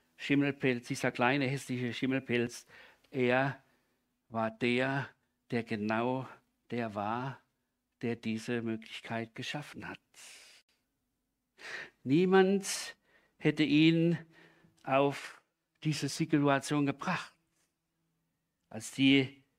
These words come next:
Sache da war, da merkte er auf einmal, Mensch, das, was zuerst so ärgerlich war, war nachher das Befreiende. Er hatte etwas erfahren, ja, da war eine Lösung geworden.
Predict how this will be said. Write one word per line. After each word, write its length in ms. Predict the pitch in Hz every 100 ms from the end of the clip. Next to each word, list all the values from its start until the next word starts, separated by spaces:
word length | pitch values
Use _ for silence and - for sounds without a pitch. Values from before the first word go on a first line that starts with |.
| _
Sache 360 | - 151 160 165
da 320 | - 147 151
war, 400 | 156 165 175 170 _ _ _ _ _
da 100 | -
merkte 320 | 120 135 135 135
er 60 |
auf 100 | 120
einmal, 280 | 127 127 127
Mensch, 600 | 117 143 156 - - - _ _ _
das, 220 | - -
was 240 | 131 123 -
zuerst 400 | 170 160 165 -
so 80 | 143
ärgerlich 640 | 160 208 202 170 147 135
war, 360 | 151 185 214 220 _ _ -
war 160 | 139
nachher 300 | 170 190 196
das 260 | 185 202 -
Befreiende. 800 | 196 - 190 233 214 143 127 - _ _ _ _ _ _ _ _
Er 100 | -
hatte 420 | 110 143 143 143 135 -
etwas 400 | 123 - 117 -
erfahren, 800 | 117 - 117 127 123 135 127 - - - _ _
ja, 520 | 110 120 147 160 160 _ _ _
da 480 | 127 127 139 151 - _ _ _ _ -
war 360 | 120 120 123
eine 260 | 127 123 127
Lösung 600 | 123 127 110 - 104 92
geworden. 800 | 98 98 90 - - 127 127